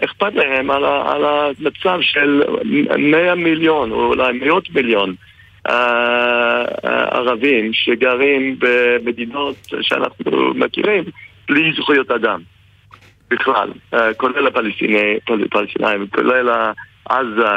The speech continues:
כולל סוריה, כולל איראן. ואני חושב, אה, שזה תפקיד של עם ישראל, אה, באמת, ואולי יש אפילו סימן במה שקרה לנו בפסח, כי בפסח,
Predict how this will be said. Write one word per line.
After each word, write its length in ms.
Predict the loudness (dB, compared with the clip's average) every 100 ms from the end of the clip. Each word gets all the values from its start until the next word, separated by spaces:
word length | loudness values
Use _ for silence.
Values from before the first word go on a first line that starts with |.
| 0
כולל 260 | 0 0
סוריה, 520 | 0 0 2 4 2 0
כולל 400 | 0 2 2 2
איראן. 340 | 0 0 -2 -8 -18 -20 _ -20 -2
ואני 840 | 0 2 2 -2 -4 -4 0 0
חושב, 440 | 0 -2 0 -2 -4 -14 _ -4
אה, 300 | 0 2 2 0
שזה 1500 | 0 2 2 2 0 -4 -20 _ -20 -4 0 2 2 2 0 -4 -6
תפקיד 400 | -6 -4 -2 0
של 400 | 0 2 2 2
עם 260 | 0 -2 -6
ישראל, 460 | -8 -4 -2 0 -2
אה, 240 | -2 -2
באמת, 460 | 0 0 2 0 -2 -2
ואולי 760 | 0 0 0 -2 0 2 0 0
יש 380 | -2 -2 -4 -4
אפילו 260 | -4 -2 -4 0
סימן 400 | 0 2 0 0
במה 260 | -2 0 -2
שקרה 420 | -2 -2 0 0
לנו 380 | 0 0 -2 -4 -10 -20 -20 -10 -4
בפסח, 600 | -2 -2 0 -2 -2 -4
כי 160 | -4 -2
בפסח, 800 | -2 0 0 0 -2 0 -2 -6